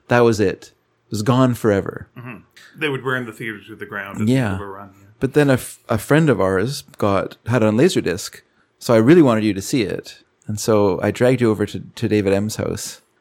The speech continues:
Speaker 1: and made you watch <laughs> it. And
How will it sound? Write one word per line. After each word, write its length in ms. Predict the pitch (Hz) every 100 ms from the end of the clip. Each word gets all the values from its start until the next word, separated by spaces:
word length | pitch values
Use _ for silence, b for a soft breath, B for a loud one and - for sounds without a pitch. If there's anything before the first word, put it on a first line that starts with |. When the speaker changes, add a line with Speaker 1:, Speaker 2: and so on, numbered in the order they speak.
| _ -
Speaker 1:
and 100 | 95
made 200 | 110 101
you 80 | 92
watch 300 | 95 107 -
<laughs> 40 | -
it. 200 | 175 - - 180 - 240 - 294 - B B B B
And 400 | - 110 123 -